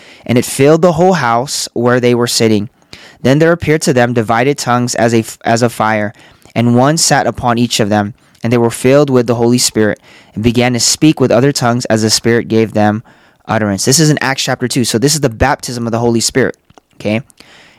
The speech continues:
And then there's the baptism of the Holy Spirit in what we just read in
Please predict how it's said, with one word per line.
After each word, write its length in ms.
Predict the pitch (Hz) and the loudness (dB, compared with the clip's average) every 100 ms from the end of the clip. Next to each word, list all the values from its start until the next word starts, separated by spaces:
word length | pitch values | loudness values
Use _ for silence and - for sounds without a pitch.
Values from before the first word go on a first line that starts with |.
| - | -6
And 160 | 117 131 | -2 2
then 300 | 156 147 - | 2 0 -2
there's 180 | 127 123 | -4 -2
the 80 | 117 | 0
baptism 500 | 123 123 135 127 120 | 0 -2 -4 -4 -2
of 80 | 117 | 0
the 80 | |
Holy 200 | 117 117 | 2 2
Spirit 320 | 113 120 120 - | 0 0 -2 -2
in 200 | 110 107 | -6 -4
what 220 | 113 113 | 0 0
we 80 | 120 | 2
just 220 | 123 123 | 0 0
read 180 | 113 | 0
in 100 | 107 | 0